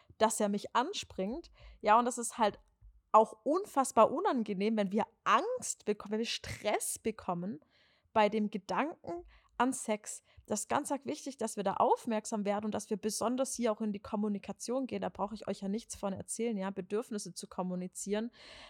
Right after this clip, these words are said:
Ähm, aber wenn ihr das Gefühl habt, und ich bemerke das immer wieder, gerade bei Frauen auch, die schon länger verheiratet sind, dass sie irgendwie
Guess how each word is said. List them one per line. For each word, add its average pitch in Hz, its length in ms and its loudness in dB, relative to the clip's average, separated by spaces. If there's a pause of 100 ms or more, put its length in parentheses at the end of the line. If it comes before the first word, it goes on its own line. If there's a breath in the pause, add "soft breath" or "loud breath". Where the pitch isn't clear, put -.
(140 loud breath)
Ähm, 202 200 4
aber 214 200 8
wenn 220 140 4
ihr 311 300 2
das 294 200 -2
Gefühl 302 360 -4
habt, 262 160 0
und 220 80 0
ich - 260 -8
bemerke 226 420 0
das 262 120 -6
immer 269 320 -2
wieder, 254 200 0
gerade 233 300 0
bei 220 160 0
Frauen 226 440 2
auch, 208 200 2
die 214 180 -6
schon 214 180 -2
länger 214 280 0
verheiratet 214 640 -2
sind, 214 180 -4
dass 202 180 -4
sie - 120 -10
irgendwie 214 400 -2